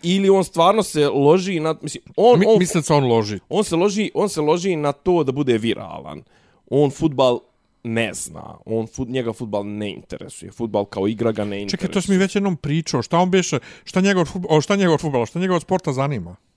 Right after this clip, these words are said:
Speaker 1: Od sporta ga ne zanima ništa, od njega z-, od, od spo-, od, od fudbala zanimaju fudbaleri.
Speaker 2: Ha?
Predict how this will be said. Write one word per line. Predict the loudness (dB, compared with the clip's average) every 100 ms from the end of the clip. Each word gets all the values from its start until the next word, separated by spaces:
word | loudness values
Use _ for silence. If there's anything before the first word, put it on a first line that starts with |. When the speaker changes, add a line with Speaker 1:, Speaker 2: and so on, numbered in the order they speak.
| _ -12
Speaker 1:
Od | -4
sporta | 2 2 2
ga | 2
ne |
zanima | 2 2 4
ništa, | 2 2 0
od | -2
njega | 0
z-, | 0
od, | 2 2
od | 0 0 -2
spo-, | 0 2
od, | 2 0
od | 0 0
fudbala | 2 2 4
zanimaju | 2 2 2
fudbaleri. | 2 4 4 6 2 0 _ _ _ _ _ _ _ _ _ _ _ _ _ _ _ _ _ _
Speaker 2:
Ha? | -12